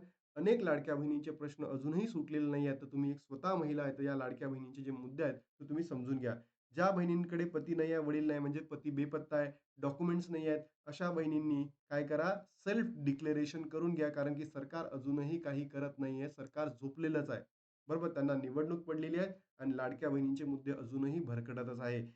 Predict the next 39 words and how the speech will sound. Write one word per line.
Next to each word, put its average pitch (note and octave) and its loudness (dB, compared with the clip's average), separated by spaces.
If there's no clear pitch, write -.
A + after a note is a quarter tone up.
तर C#3 -2
तुम्ही D3 2
लाडक्या C#3 0
बहिणींनो C#3+ 2
सेल्फ C#3+ 0
डिक्लेरेशन C#3 0
करून D3 -6
हे D3 -8
कोणाकडे C#3 -4
द्या? E3+ -2
अंगणवाडी B2 -2
सेविकांकडे C#3 2
द्या. A#2 0
ज्या G3+ 6
बहिणींना F#3+ 4
ओटीपी F#3 0
येत F#3 4
नाही, F#3 2
त्या F3+ 2
बहिणींनी E3 0
पहिले E3 -2
आधार C#3+ -2
सेटिंग E3 -2
आहे C3+ -4
की D#3 -6
नाही D#3+ -2
एकदा C#3 -4
चेक E3 -10
करा, E3 0
तुमचा D3 -4
आधार D3 0
मोबाईलशी D3+ 0
लिंक F3+ 2
आहे D#3+ 0
की D#3+ -8
नाही D3+ -4
एकदा C3+ -6
चेक F#3 -6
करा, E3 -2